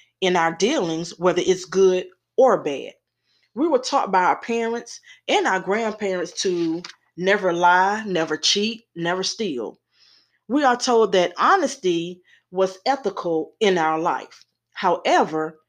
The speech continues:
we were never taught about self-honesty and being honest with yourself first. Being true to yourself is important and should be at the forefront of your life.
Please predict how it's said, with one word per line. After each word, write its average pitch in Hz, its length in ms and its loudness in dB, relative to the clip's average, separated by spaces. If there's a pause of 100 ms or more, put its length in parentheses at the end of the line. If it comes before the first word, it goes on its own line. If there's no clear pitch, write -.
(120)
we 190 120 -2
were 175 140 2
never 220 280 2
taught 185 400 -2
about 170 640 0 (140)
self-honesty 165 1200 -4
and 151 180 -8
being 156 220 -4 (120)
honest 160 480 -2 (220)
with 190 240 2
yourself 147 500 -6
first. - 380 -4 (1080)
Being 294 240 0
true 339 280 -2
to 247 120 -4
yourself 160 600 -2 (380)
is 254 200 0
important 185 680 0
and 185 120 0
should 208 360 2
be 185 360 -2
at 185 140 -2
the 190 80 -4
forefront 262 760 -4
of 160 180 -4
your 160 140 -2
life. 147 400 -6